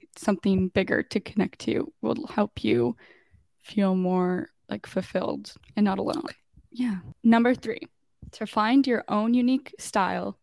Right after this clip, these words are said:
Speaker 1: go thrifting.
Speaker 2: Oh, okay. I love that. Thrifting. Honestly, I feel like in high school, like, I would go thrifting with my friends just, like, as a fun thing to do, which was always so much fun. But I didn't really think about the actual, like,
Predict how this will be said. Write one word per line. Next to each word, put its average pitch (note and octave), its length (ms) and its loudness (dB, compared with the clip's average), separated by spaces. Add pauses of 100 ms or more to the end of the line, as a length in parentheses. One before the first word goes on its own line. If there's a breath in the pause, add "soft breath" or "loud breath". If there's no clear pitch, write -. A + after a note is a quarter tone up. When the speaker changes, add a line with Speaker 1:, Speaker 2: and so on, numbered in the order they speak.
(440)
Speaker 1:
go G#3 120 -6
thrifting. - 520 -4 (920)
Speaker 2:
Oh, D4 500 0
okay. A3 260 6
I - 20 6
love G3+ 240 2
that. - 300 2 (320)
Thrifting. B3+ 640 4 (640 loud breath)
Honestly, C#4+ 420 4
I B3+ 100 4
feel B3+ 200 4
like B3 280 4 (760 loud breath)
in B3 140 6
high A3+ 320 2
school, C#4+ 540 4
like, A#3+ 200 0
I A#3 100 2
would A3 120 -4
go A#3 100 4
thrifting A3 340 -2
with A3 100 -2
my A3 100 0
friends G#3+ 360 -2
just, A3+ 160 -6
like, A3 220 -4
as G#3+ 120 0
a A3 180 -2
fun G#3 160 2
thing G#3+ 160 4
to A3 100 0
do, G#3 180 6
which G#3 160 0
was G#3+ 120 0
always A3 280 4
so A3+ 100 2
much G#3+ 200 2
fun. G3+ 320 2 (320 loud breath)
But A#3+ 80 8
I A#3 80 8
didn't A3+ 320 6
really A#3 240 6
think G#3+ 240 2
about G#3 200 4
the - 120 0
actual, G#3+ 360 6
like, G3+ 260 2